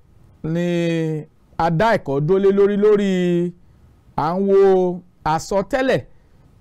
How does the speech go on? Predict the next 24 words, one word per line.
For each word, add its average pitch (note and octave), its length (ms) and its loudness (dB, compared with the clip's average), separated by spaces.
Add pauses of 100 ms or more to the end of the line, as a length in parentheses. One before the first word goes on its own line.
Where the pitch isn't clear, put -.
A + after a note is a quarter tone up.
(160)
tí A#3 240 -4
Ọlọ́run A3 920 -2 (140)
ti G#3 160 -6
pàṣẹ F3+ 680 0
wòlíì E3+ 480 -2
Dáníẹ́lì G#3+ 840 -2
sọ D#3 380 -2 (640)
níbi D#3 280 -4
tá E3 120 -4 (140)
a D3 140 -4
dá D#3 180 -4
dúró E3+ 360 -2 (500)
ní F#3+ 420 -2
ọ̀sẹ̀ D3 340 -4
tí - 160 -10
ó D3+ 100 -4
kọjá D3+ 420 -6
lọ C#3+ 160 -4
nìyí. B2+ 480 -6 (1160)
Lónìí, A3+ 760 2 (840)
a F#3 120 0
fẹ́ C4+ 220 0
tẹ̀síwájú G3+ 580 -2
níbẹ̀. G3+ 360 0